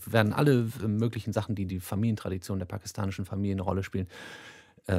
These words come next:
werden abgespult. Die haben nichts mit ihm und seiner Musikkarriere zu tun. In diesem Spannungsfeld, da ringt er immer zu mit sich und dann leider ereilt ihn, das kann ich, glaub ich, verraten, eine Autoimmunerkrankung. Er landet erstmal im Krankenhaus, glaubt aber nach wie vor fest daran,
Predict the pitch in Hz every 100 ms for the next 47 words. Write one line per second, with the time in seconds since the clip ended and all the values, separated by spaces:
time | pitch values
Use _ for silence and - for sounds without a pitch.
0 | 85 87 - - 127 - 127 113 131 156
1 | - 123 113 120 110 110 104 104 127 87
2 | 82 87 - - 92 101 110 104 - 107
3 | 110 107 98 85 107 180 143 123 127 120
4 | 123 117 117 117 - - 101 110 131 135
5 | - 90 101 139 107 110 104 90 104 107
6 | 110 107 98 - - - 113 92 92 -
7 | - 95 101 113 - 101 104 101 107 117
8 | 107 113 165 87 - 87 - 156 156 127
9 | 117 113 110 - 101 98 - 82 78 80
10 | - - 117 98 101 113 107 - 98 120
11 | - 113 110 113